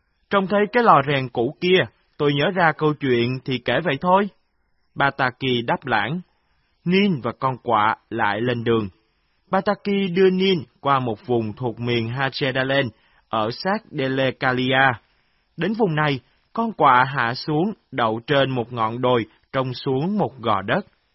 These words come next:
"Anh có biết cái gò đất nhỏ dưới chân anh kia không?" Bataki hỏi. Nin thú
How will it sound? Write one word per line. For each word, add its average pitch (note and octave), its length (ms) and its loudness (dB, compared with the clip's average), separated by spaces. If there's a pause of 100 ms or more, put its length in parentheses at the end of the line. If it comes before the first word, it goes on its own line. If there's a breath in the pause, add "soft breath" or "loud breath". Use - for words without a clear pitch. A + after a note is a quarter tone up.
(600)
"Anh F#3+ 160 -2
có G#3+ 160 2
biết B3 260 -2
cái G#3+ 200 -2
gò C3+ 220 4
đất F#3 200 -2
nhỏ B2 320 0
dưới G3+ 180 -4
chân D#3+ 180 0
anh D3+ 180 -2
kia D#3+ 200 -2
không?" F3 300 0 (540)
Bataki C3 580 -2
hỏi. A#2+ 280 0 (640)
Nin C#3 380 0
thú D#3 220 -6